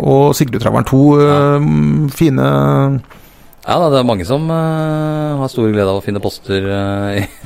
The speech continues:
Speaker 2: <laughs> og det er, det er jo et poeng å ikke jukse, selvfølgelig.
Speaker 1: Ja, altså, i hvilken grad kan man jukse i orientering?
Speaker 2: Jeg tror det går an å jukse, jukse litt, altså, med de, med de karta og klipping og sånn. Det, det er jo som, eh,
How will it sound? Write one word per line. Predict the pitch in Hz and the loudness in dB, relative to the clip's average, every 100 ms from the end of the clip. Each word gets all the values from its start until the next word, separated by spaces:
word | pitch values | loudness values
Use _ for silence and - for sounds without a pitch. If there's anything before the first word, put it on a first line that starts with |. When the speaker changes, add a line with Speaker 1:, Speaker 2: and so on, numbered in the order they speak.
| - | -20
Speaker 2:
<laughs> | - - - - | -20 -20 -8 -2
og | |
det | 117 | 0
er, | 117 107 98 | 0 -2 -2
det | 110 | 0
er | 104 | 2
jo | 123 135 | 4 2
et | 127 135 | 2 0
poeng | 117 101 | -2 -2
å | 98 | -2
ikke | 110 | -2
jukse, | - - - | -2 -6 -4
selvfølgelig. | 101 113 143 - - - _ - - - - | 0 0 0 -6 -16 -20 _ -20 -20 -12 -6
Speaker 1:
Ja, | - - - - | -2 -2 -2 -4
altså, | 127 135 | -4 -2
i | 139 143 147 - 147 151 | -2 -4 -4 -2 0 2
hvilken | 135 170 | 2 4
grad | 131 123 | 2 2
kan | 143 | 0
man | 160 | 2
jukse | 151 - - - | 2 0 -4 0
i | 120 | 2
orientering? | 117 120 117 214 175 - - - - - _ - - | 2 2 2 2 -2 -16 -20 -20 -20 -20 _ -20 -18
Speaker 2:
Jeg | - | -14
tror | 104 | -10
det | 135 | -4
går | 127 | -2
an | 87 | -2
å | 107 | -6
jukse, | - - - 98 101 107 107 107 110 107 | -10 -14 -8 -4 -2 -4 -4 -4 -6 -8
jukse | - 98 | -8 -6
litt, | 113 - | -6 -8
altså, | - - - | -12 -14 -10
med | 110 107 | -8 -6
de, | 104 104 104 | -6 -6 -6
med | 104 104 101 | -4 -4 -6
de | - | -6
karta | 98 - 95 101 | -8 -2 -2 -2
og | - | -6
klipping | 101 - 82 | -10 -8 -8
og | 90 | -8
sånn. | 104 | -4
Det, | 110 110 113 | 0 2 2
det | 107 | 0
er | 101 85 | 0 -4
jo | 95 | -6
som, | 95 | -2
eh, | 95 95 95 95 | -2 -2 -2 -4